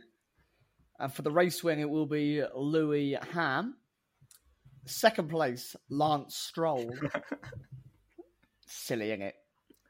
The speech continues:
Speaker 2: Third place, Max Verstappen.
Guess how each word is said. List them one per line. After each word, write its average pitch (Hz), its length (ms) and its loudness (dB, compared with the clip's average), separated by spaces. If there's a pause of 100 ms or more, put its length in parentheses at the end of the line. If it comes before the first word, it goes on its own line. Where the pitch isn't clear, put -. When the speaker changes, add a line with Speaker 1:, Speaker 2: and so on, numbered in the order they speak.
(220)
Speaker 2:
Third 269 400 8
place, 131 580 2 (560)
Max 151 260 4
Verstappen. 123 580 -10